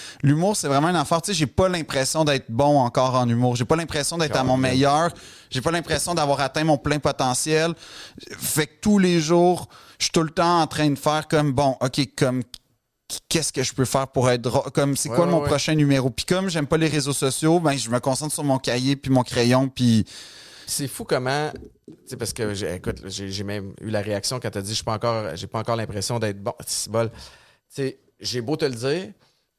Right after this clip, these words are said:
Speaker 2: n'importe qui a beau te le dire, c'est, f-, faut que ça parte de toi.
Speaker 1: Ouais.
Speaker 2: T'as pas atteint ton potentiel, peut-être. Il y a personne d'autre que toi qui, l-, qui le sait, mais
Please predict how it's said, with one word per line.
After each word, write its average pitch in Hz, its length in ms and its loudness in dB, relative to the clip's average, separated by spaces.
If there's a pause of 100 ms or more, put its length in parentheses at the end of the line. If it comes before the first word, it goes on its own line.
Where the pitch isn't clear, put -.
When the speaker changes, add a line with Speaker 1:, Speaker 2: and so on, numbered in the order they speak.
Speaker 2:
n'importe 143 300 -4
qui 175 80 -2
a - 20 0
beau 147 120 -4
te 151 80 0
le 127 40 -2
dire, 156 280 -4
c'est, - 180 -10
f-, - 500 -12
faut - 80 -16
que - 60 -8
ça 120 100 -2
parte 139 200 -2
de 123 80 -2
toi. 135 320 0
Speaker 1:
Ouais. 147 140 0 (1120)
Speaker 2:
T'as 120 120 0
pas 151 160 2
atteint 160 160 -4
ton 143 120 -4
potentiel, 139 500 0
peut-être. 147 440 -2
Il - 20 -6
y - 20 -4
a 107 60 -2
personne 139 380 -4
d'autre 127 220 0
que 123 100 -2
toi 147 280 0
qui, 127 180 -8
l-, 117 200 -8
qui 120 140 -10
le 110 60 -6
sait, 147 240 -4
mais 120 220 -2